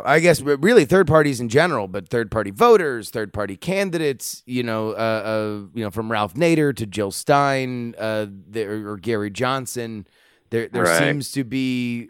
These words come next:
Speaker 1: uh, you know, as we've gone on past, you know, a moment where, where the nation seemed to at least consider a third party for president. Now it's become more and more of a, you're, you're ruining,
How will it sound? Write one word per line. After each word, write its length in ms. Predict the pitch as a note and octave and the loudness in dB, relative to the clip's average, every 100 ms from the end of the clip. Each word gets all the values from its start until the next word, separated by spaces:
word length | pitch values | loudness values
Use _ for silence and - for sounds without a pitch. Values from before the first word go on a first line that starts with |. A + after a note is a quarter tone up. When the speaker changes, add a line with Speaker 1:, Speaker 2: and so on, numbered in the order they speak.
| - | -6
Speaker 1:
uh, 580 | A2+ A2 G#2+ G#2+ G#2+ G2+ | -2 -2 -2 -4 -6 -10
you 160 | E2+ A#2+ | -8 -6
know, 260 | A2 G#2 E2+ - | -6 -8 -14 -8
as 260 | A#2+ B2+ A2 | -4 -4 -6
we've 180 | B2 A2+ | -10 -6
gone 320 | A#2 A2 A#2 | -4 -4 -4
on 260 | A#2+ A#2 | -6 -6
past, 640 | A2 - A2+ A2 G2+ - - _ _ _ _ - | -8 -6 -4 -4 -8 -16 -20 _ _ _ _ -8
you 120 | A#2+ | -4
know, 140 | A#2 | -2
a 40 | A2+ | -2
moment 400 | A#2+ A#2+ A#2 G#2+ | -2 -2 -4 -6
where, 360 | A#2 A2 A2 | -4 -4 -6
where 200 | G#2+ A#2 | -6 -6
the 80 | A2 | -4
nation 340 | A2+ A#2+ - G#2 | -4 -4 -6 -8
seemed 280 | B2+ A#2 | -6 -6
to 100 | G#2+ | -6
at 100 | G#2 | -6
least 280 | G#2 A#2+ - | -6 -8 -8
consider 680 | A2 A2 - D3+ E3 A#2 G#2 _ _ _ _ A#2+ | -10 -10 -6 -2 0 -2 -4 _ _ _ _ -4
a 120 | B2 | -2
third 280 | C3+ A#2 G#2 | -2 -4 -2
party 240 | A#2 A2 | -2 -2
for 140 | A2+ | -6
president. 520 | G2+ A#2 A2 G#2+ A2 G#2 | -6 -4 -4 -6 -8 -4
Now 280 | A#2+ B2 | -2 -2
it's 100 | A#2+ | -4
become 560 | - A#2 A#2+ A2+ A2 G2 _ - | -6 -6 -4 -4 -6 -12 _ -10
more 400 | A#2+ B2 B2 A#2 | -4 0 0 -2
and 100 | A2+ | -2
more 380 | B2+ A#2+ A2+ | -2 0 0
of 140 | A2 G#2 | -4 -4
a, 400 | G#2+ G#2 G2+ F#2 _ _ _ _ | -6 -6 -8 -12 _ _ _ _
you're, 460 | - A2 A#2 A2 A2 | -12 -6 -4 -4 -4
you're 160 | A#2+ A#2 | -6 -2
ruining, 480 | C#3+ D3+ C#3 A#2+ | 0 2 0 -4